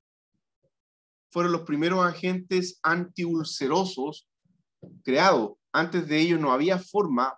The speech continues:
farmacológica de tratar la úlcera. Imagínense lo desagradable que debe haber sido para, para, para nuestros abuelos y antepasados, incluso a lo mejor nuestros mismos padres. No había una terapia efectiva para la úlcera. La terapia para la úlcera es una terapia moderna.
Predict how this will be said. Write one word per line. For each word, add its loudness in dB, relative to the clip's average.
farmacológica -4
de 0
tratar 0
la -2
úlcera. -4
Imagínense -2
lo 2
desagradable 0
que -4
debe 2
haber 0
sido -4
para, 2
para, -2
para 0
nuestros -8
abuelos -2
y -6
antepasados, 0
incluso -6
a -4
lo -2
mejor -4
nuestros -6
mismos -2
padres. 2
No 2
había 4
una -2
terapia 0
efectiva -2
para 2
la 0
úlcera. -2
La 0
terapia -2
para 0
la -4
úlcera -6
es -4
una -6
terapia 0
moderna. -2